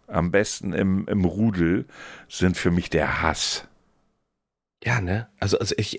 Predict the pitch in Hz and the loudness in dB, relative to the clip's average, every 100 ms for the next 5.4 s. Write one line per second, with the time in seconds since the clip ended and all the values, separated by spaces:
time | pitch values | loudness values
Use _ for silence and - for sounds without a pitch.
0 | 110 117 113 117 107 107 107 - 120 117 | 0 2 2 0 0 0 0 0 0 0
1 | 127 175 147 95 107 107 117 107 - 127 | 0 0 0 0 2 2 0 0 0 0
2 | 107 117 143 - 139 131 113 123 113 - | 0 -2 -6 0 0 2 0 -2 -2 2
3 | 165 160 147 139 127 120 110 104 95 165 | 2 2 2 2 2 0 0 0 2 0
4 | - 135 - 139 139 135 139 131 123 98 | -2 -8 0 0 2 2 2 2 0 0
5 | 117 113 117 117 | 0 0 2 2